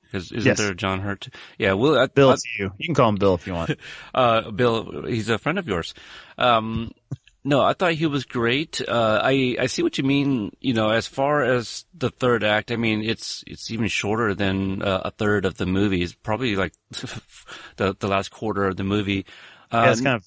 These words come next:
Speaker 2: hard to call it the third act, isn't it? It's basically just, like, one little climax. That's it.
Speaker 1: Right.
Speaker 2: Like, it's
Speaker 1: There you go. But no, I, I liked it. I thought it was just fine. I mean, even the movie itself is kinda short too, so I, I thought it kinda made sense. Um,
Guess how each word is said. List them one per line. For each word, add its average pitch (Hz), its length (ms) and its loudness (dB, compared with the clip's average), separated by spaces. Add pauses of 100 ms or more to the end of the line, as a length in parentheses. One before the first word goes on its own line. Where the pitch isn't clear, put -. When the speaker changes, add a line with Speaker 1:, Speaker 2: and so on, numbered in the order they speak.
Speaker 2:
hard 110 220 4
to 104 60 0
call 107 180 4
it 92 60 0
the 101 100 -4
third 107 300 2
act, 92 280 2
isn't 87 200 -6
it? 78 180 -12
It's 104 200 -10
basically 98 300 -4
just, - 320 -8
like, - 360 -4 (600)
one 98 340 2
little 92 280 2
climax. 101 720 2
That's 123 140 0
it. - 20 4
Speaker 1:
Right. 92 240 4
Speaker 2:
Like, 87 160 -8
it's 92 180 -14
Speaker 1:
There 135 140 2
you 92 180 2
go. 90 280 0 (500)
But 156 220 2
no, 185 240 2
I, 117 160 4
I 120 200 4
liked 151 280 -2
it. 156 100 0
I 139 60 2
thought 117 240 2
it 107 60 2
was 107 100 -4
just 107 200 -2
fine. 104 520 0
I 120 60 0
mean, 123 280 2
even 147 380 0
the 113 160 -4
movie 143 300 2
itself 117 440 -2
is 95 140 -2
kinda 104 300 -2
short - 420 -4
too, 101 320 0
so 92 240 0
I, 92 280 0
I - 20 -2 (120)
thought 92 240 0
it 110 120 -6
kinda 123 240 -6
made 120 240 -4
sense. 123 500 -4
Um, 92 320 0